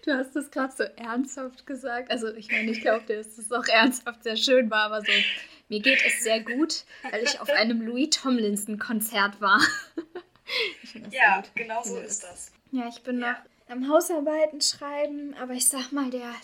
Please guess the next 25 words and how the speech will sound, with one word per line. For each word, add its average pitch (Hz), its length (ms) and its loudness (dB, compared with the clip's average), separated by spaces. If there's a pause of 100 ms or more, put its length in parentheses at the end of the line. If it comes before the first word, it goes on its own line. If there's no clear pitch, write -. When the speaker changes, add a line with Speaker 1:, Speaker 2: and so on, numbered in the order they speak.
Speaker 1:
der 240 100 -12
Großteil 254 760 0
ist - 240 -12
geschafft 254 580 -14
und 220 140 -12
übernächste 233 580 -16
Woche 233 320 -16 (220)
geht 226 180 -16
dann 220 160 -16
auch 220 200 -16
gleich 220 300 -16
wieder 208 160 -18
das 196 200 -6
neue 196 240 -12
Semester 277 520 0
los, 277 360 -4
also 220 260 -16
mit 208 260 -10 (560)
Freiwahl 226 720 -4
dieses 220 500 -12
Jahr 214 200 -14
nichts. - 600 -2 (580)
<laughs> - 1120 -14
Aber 214 240 -4
gut, 269 480 4